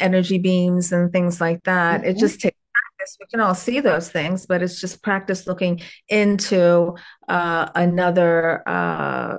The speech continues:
Speaker 1: strata of frequency. Uh, and, uh, for those of us who practice that, uh, d-, do you teach that? Do you teach people how to see their auras and things like that?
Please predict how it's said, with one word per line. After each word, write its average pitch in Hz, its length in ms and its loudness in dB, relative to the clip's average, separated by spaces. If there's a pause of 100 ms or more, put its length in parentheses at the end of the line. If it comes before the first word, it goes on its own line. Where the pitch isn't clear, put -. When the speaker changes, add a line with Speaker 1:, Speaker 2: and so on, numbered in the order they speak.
(140)
Speaker 1:
strata 170 840 0
of 165 140 -2
frequency. 165 920 -6 (500)
Uh, 175 500 -2
and, 190 720 0 (160)
uh, 190 480 0
for - 180 -2
those 226 240 4
of 214 80 2
us 208 160 0
who 202 100 0
practice 220 640 -2
that, 269 400 0 (720)
uh, 196 480 2 (320)
d-, 226 120 -6
do 320 100 0
you 330 140 4
teach 359 320 2
that? 339 300 0
Do 302 80 0
you 302 80 2
teach 311 280 -4
people 294 240 2
how 285 140 2
to 254 220 2
see 247 240 -2
their 240 140 4
auras 220 540 2
and 220 140 -2
things 208 220 -4
like 208 180 -4
that? 196 520 -2